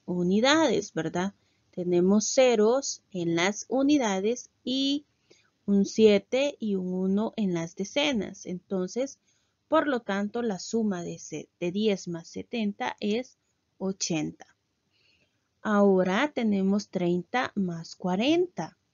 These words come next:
Esta respuesta es setenta. Ahora sí, vamos a dar inicio a lo que es nuestra clase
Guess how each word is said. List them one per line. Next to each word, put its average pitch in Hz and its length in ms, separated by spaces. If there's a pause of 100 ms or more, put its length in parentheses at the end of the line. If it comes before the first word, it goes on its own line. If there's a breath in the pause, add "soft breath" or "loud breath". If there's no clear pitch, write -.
(1080)
Esta 185 320
respuesta 285 800 (560)
es - 460 (100)
setenta. - 880 (1300)
Ahora 190 340
sí, 330 220
vamos 220 320
a 208 60
dar 208 180
inicio 277 560 (580 soft breath)
a 320 160
lo 349 180
que 214 400
es - 240
nuestra 190 1300
clase 226 840